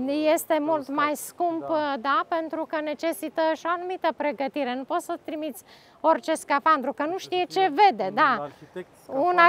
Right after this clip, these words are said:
Speaker 2: arheolog,
Speaker 1: pardon,
Speaker 2: un arheolog,
Speaker 1: arheolog,
Speaker 2: da.
Speaker 1: scafandru.
Speaker 2: Deci toată zona asta, așa, eu, pe vremea copilăriei mele,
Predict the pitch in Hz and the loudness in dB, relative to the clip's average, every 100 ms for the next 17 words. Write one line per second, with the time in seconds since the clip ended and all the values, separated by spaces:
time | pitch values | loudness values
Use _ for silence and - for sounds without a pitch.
0 | 330 370 392 392 240 180 294 381 370 381 | 6 6 6 8 6 4 0 0 2 0
1 | 320 370 320 254 214 226 330 262 208 175 | 0 0 0 -2 -4 -2 0 0 -4 -10
2 | 170 165 151 - _ _ 262 254 381 - | -10 -14 -14 -20 _ _ -6 -2 -2 -4
3 | - 466 453 415 370 262 370 359 311 269 | 2 2 2 0 0 0 -2 -2 0 -2
4 | 269 294 294 - 233 208 202 - 247 349 | 0 -2 -4 -8 -8 -6 -8 -8 -6 -6
5 | - 220 294 381 320 202 - 269 196 311 | -6 -4 2 4 4 2 -4 -6 -2 -2
6 | 320 277 - 208 240 214 214 233 285 247 | -2 -4 -2 -4 -4 -2 -2 -2 -6 -6
7 | 226 214 214 | -8 -8 -6